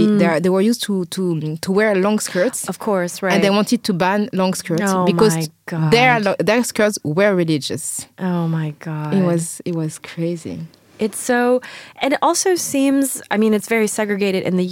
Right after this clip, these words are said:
Speaker 1: U S, but it also just seems like it's so segregated by race in, in everything. Like the, um, even the fact that, like, um, the city center is all white and the surrounding areas, the banlieue is, um,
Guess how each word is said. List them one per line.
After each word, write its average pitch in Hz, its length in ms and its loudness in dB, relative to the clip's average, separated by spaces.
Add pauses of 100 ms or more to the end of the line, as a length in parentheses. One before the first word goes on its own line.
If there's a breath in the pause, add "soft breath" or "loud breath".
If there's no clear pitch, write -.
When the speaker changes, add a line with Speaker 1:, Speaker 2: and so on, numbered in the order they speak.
(100)
Speaker 1:
U 208 60 0
S, 208 160 -4
but 214 100 0
it - 100 0
also 247 280 0
just 233 220 -2
seems 214 260 -2
like 190 180 -2
it's 185 160 -4
so 202 200 -2
segregated 175 720 -4
by 165 140 -6
race 170 840 -4
in, 165 260 0 (300)
in 175 200 -2
everything. 196 600 -2
Like 160 160 -2
the, 170 140 0 (180)
um, 165 180 -4 (220 loud breath)
even 240 240 2
the 214 80 2
fact 196 380 -4
that, 185 180 -2
like, 170 340 -2
um, 170 320 0 (140)
the 196 80 -6
city 190 260 -2
center 185 520 -2
is 170 120 -2
all 170 260 0
white 165 380 -2 (440 loud breath)
and 175 320 0
the 175 160 -4
surrounding 170 840 -2
areas, 170 440 -2
the 170 100 -8
banlieue 165 640 -2
is, 170 340 -6
um, 170 360 -6